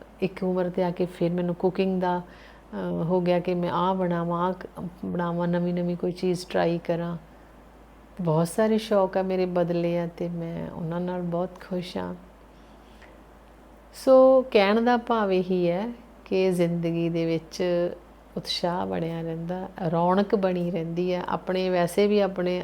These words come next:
ਅੰਦਰ ਖੇੜਾ ਜਿਹਾ ਰਹਿੰਦਾ ਜਦੋਂ ਸਾਡਾ ਕੋਈ ਸ਼ੌਕ ਅਸੀਂ ਪਾਲਦੇ ਰਹਿੰਦੇ ਹਾਂ। ਜ਼ਰੂਰੀ ਨਹੀਂ ਸ਼ੌਕ ਬਹੁਤ ਵੱਡੇ ਹੋਣ,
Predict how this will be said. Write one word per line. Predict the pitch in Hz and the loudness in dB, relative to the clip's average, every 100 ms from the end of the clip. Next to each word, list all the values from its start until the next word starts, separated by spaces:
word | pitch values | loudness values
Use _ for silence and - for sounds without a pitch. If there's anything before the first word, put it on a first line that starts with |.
| 190 | -4
ਅੰਦਰ | 180 185 | -2 -2
ਖੇੜਾ | 185 - 175 180 180 | -2 0 2 2 0
ਜਿਹਾ | 190 | 0
ਰਹਿੰਦਾ | 185 165 180 | 0 -2 -2
ਜਦੋਂ | 185 175 | -2 -2
ਸਾਡਾ | 170 180 170 170 | -4 -4 -4 -4
ਕੋਈ | 175 175 | -2 -2
ਸ਼ੌਕ | 165 - 175 165 175 | -2 0 0 0 -4
ਅਸੀਂ | - 185 190 - - - - | -4 -6 -8 -12 -20 -20 0
ਪਾਲਦੇ | 202 190 180 175 175 | 6 8 8 4 2
ਰਹਿੰਦੇ | 170 170 | 0 0
ਹਾਂ। | 190 | 2
ਜ਼ਰੂਰੀ | 202 202 202 214 | 4 4 4 2
ਨਹੀਂ | 233 | 2
ਸ਼ੌਕ | 233 202 190 185 | 4 4 4 2
ਬਹੁਤ | 180 180 196 | 2 2 2
ਵੱਡੇ | 185 170 170 170 | -2 0 0 0
ਹੋਣ, | 165 170 | -2 -2